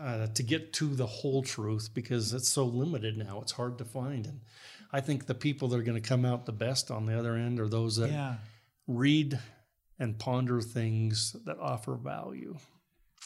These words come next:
Speaker 1: And, and it's not on the news. I haven't, since my friend killed himself, I haven't read a newspaper. And I won't,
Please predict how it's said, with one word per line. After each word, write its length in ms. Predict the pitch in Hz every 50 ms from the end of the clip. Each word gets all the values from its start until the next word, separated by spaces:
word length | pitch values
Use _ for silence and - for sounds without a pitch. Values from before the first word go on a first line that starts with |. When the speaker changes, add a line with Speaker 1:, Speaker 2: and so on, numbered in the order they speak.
| - _ _ _ - - -
Speaker 1:
And, 300 | 170 151 131 123 120 123
and 160 | 175 151 127
it's 200 | 131 127 123 - 147
not 240 | 143 135 135 131 127
on 640 | 123 127 123 123 120 120 117 113 110 110 110 110 - - - _
the 60 | - 120
news. 180 | 120 117 135
I 140 | 151 131 143
haven't, 300 | 156 147 135 131 127 127 - - - - - - -
since 320 | - - - 139 127 - -
my 160 | 127 120 117
friend 520 | 117 - 127 127 127 127 123 117 113 - -
killed 260 | - 127 120 131 131
himself, 520 | 131 131 120 107 120 127 127 135 131 131 - - - - - - - - _ -
I 140 | 131 127 120
haven't 360 | 117 123 127 117 113 110 113 - - - -
read 340 | 131 123 127 127 127 127 -
a 80 | -
newspaper. 760 | 117 113 117 117 113 110 110 - 117 117 123 - 160 175 156 127 - - - - - - - - _ _ - - _ -
And 160 | 131 123 120
I 60 | 120
won't, 300 | 120 127 131 131 135 131